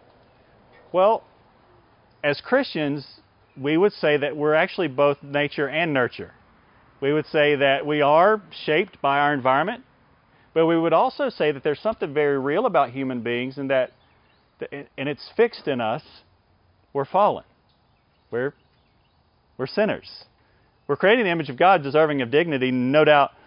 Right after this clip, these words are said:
but we're al-, also fallen, uh, on a fundamental level. And so we are conditioned in some ways, but we're also the conditioners. You know, we, society doesn't just affect us. We are the builders of society, and the brokenness of society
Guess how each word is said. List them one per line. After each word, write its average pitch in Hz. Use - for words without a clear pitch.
but 185
we're 185
al-, 226
also 196
fallen, 190
uh, 139
on 165
a 160
fundamental 190
level. 165
And 135
so 151
we 160
are 196
conditioned 202
in 131
some 131
ways, 131
but 151
we're 160
also 160
the 151
conditioners. 147
You 127
know, 95
we, 147
society 180
doesn't 165
just 151
affect 147
us. 165
We 170
are 180
the 147
builders 151
of 131
society, 131
and 131
the 127
brokenness 156
of 139
society 143